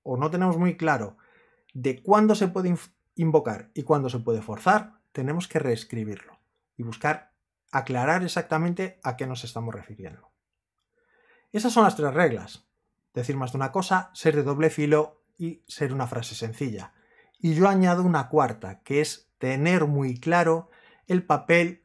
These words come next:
que ese aspecto tiene que cumplir en la partida. Porque queremos invocarlos. No los olvidemos nunca.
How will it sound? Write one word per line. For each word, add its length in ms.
que 120
ese 140
aspecto 680
tiene 260
que 120
cumplir 360
en 100
la 120
partida. 480
Porque 460
queremos 480
invocarlos. 720
No 300
los 340
olvidemos 600
nunca. 480